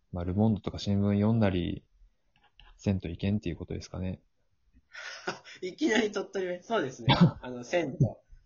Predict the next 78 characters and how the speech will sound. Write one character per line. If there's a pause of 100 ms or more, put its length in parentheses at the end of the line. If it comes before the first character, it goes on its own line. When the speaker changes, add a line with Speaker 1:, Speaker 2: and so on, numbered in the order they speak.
(220)
Speaker 2:
い
け
ん
で
す
ね。
や
っ
ぱ
り、
ま
あ、
で
も
自
分
の
本
気
度
に
よ
る
か
も
し
れ
な
い
で
す
ね。 (280)
Speaker 1:
う
ん、
Speaker 2:
あ
の、
Speaker 1:
本
気
度
で
す
か。
Speaker 2:
僕
は
本
気
で
続
け
て
い
き
た
い
の
で、 (320)
ま
あ、
だ
か
ら、
そ
う
い
っ
た
努
力
を (160)
し
て
い
る
ん
で
す
け
れ